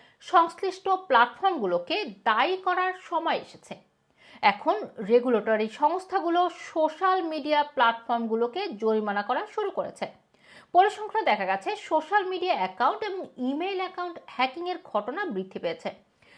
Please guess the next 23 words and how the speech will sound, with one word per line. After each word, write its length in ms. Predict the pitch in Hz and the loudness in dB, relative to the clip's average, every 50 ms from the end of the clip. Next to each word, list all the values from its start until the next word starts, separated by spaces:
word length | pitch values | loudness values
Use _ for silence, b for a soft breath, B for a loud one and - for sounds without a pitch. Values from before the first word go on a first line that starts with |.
| B B B 247 | B B B 2
দুই 60 | 262 | 2
হাজার 180 | 262 269 254 254 - - | 4 4 2 0 2 4
চব্বিশ 400 | 269 240 214 208 240 247 247 - | 4 4 4 4 -4 -6 -2 2
সালে 420 | 285 262 269 294 339 403 415 - - - - | 2 4 4 4 4 2 0 -6 -10 -10 -6
অ্যাকশন 500 | - 254 262 262 - - - 370 392 - | -2 -2 -2 -4 -6 -8 -4 -4 -4 -4
ফ্রডের 500 | - - - 226 190 185 185 214 269 392 415 - - _ - | -4 -2 2 4 4 4 2 0 -2 -2 -4 -6 -14 _ -2
চৌত্রিশ 500 | - 330 330 330 320 - 349 339 339 - | 2 2 2 2 0 -4 -6 -6 -6 -4
হাজার 320 | 311 277 269 302 302 311 311 - - - | -4 0 2 2 2 2 0 -4 -6 0
চারশো 640 | 320 294 302 294 - - - - 349 359 349 349 - | 2 2 2 0 -4 -14 -12 -6 -2 -2 -2 -2 0
চৌত্রিশটি 560 | 285 226 214 214 - 233 226 226 - - 254 233 | -2 0 0 -2 -4 -8 -8 -8 -10 -8 -6 -4
রিপোর্ট 400 | 202 190 196 - 214 208 208 - | -4 -4 -2 -2 -4 -4 -2 -2
করা 180 | - 160 160 | -2 0 0
হয়, 360 | 170 - - 214 277 415 415 | -2 -2 0 0 0 0 0
যা 220 | 381 254 214 185 - - - | 2 2 2 2 0 -2 -2
আগের 380 | 214 208 202 208 208 320 381 403 | 0 0 0 0 -2 -4 -4 0
বছর 280 | 381 254 - - - - - | 0 0 -2 -2 -10 -20 -20
ছিল 280 | - - 185 202 254 466 523 B B B B B B B B B - | -14 -10 -4 -2 0 0 -2 B B B B B B B B B 0
বাইশ 360 | 214 240 269 381 403 - - | 4 4 4 4 2 0 -2
হাজার 280 | 240 196 220 240 381 480 - - _ - | -2 0 2 0 0 0 -4 -8 _ 0
পাঁচশো 440 | 294 285 285 - - - - 466 466 - | 2 2 0 -2 -10 -6 -6 -6 -4 -2
তিরিশটি। 400 | 349 233 180 - - - 170 - - _ _ _ _ _ _ _ _ _ _ _ _ _ - - | -2 -2 -4 -6 -10 -14 -16 -16 -16 _ _ _ _ _ _ _ _ _ _ _ _ _ -10 -2
এদিকে 500 | 233 247 330 330 - 240 233 277 - B B B B B B B B - | -2 -2 -2 -2 -2 0 0 0 0 B B B B B B B B -2
অ্যাকাউন্ট 540 | 226 247 254 - - 359 370 403 415 381 | -2 -2 -2 0 -2 -2 0 0 -2 -6